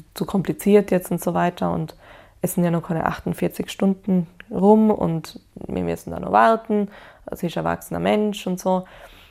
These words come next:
Und dann hat aber, ähm, der andere Mann, der irgendwie dahinter gestanden ist, hat dann eben gesagt,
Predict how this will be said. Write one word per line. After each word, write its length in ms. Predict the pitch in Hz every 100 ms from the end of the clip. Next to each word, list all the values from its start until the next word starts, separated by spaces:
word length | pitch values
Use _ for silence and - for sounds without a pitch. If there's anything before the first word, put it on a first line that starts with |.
| _ -
Und 180 | - 185
dann 120 | 185 185
hat 120 | 185
aber, 360 | 175 175 - -
ähm, 420 | 175 170 170 165 _ _ -
der 100 | 175
andere 220 | 185 202
Mann, 240 | 190 190 196
der 140 | 180
irgendwie 220 | 180 185
dahinter 360 | 180 190 202 214
gestanden 380 | - 185 175 180
ist, 100 | 185
hat 140 | 180
dann 100 | 175
eben 180 | 170 170
gesagt, 380 | - 208 -